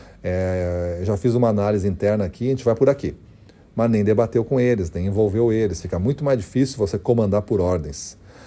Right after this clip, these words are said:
Mas fica muito mais fácil você vender uma intenção, as pessoas comprarem a intenção e você daí comandar por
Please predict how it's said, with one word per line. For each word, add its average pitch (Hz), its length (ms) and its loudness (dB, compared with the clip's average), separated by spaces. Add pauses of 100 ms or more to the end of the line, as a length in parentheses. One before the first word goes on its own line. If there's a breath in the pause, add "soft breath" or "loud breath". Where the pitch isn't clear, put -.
(200 loud breath)
Mas 92 160 -4
fica 101 220 0
muito 104 260 -2
mais 110 240 -2
fácil 107 420 0
você 92 280 -2
vender 95 320 0
uma 123 160 2
intenção, 113 640 0 (380 loud breath)
as 90 120 -2
pessoas 101 260 0
comprarem 101 500 0
a - 20 0
intenção 107 640 -2
e 117 80 -4
você 104 260 0
daí 98 160 2
comandar 95 460 -2
por 101 360 4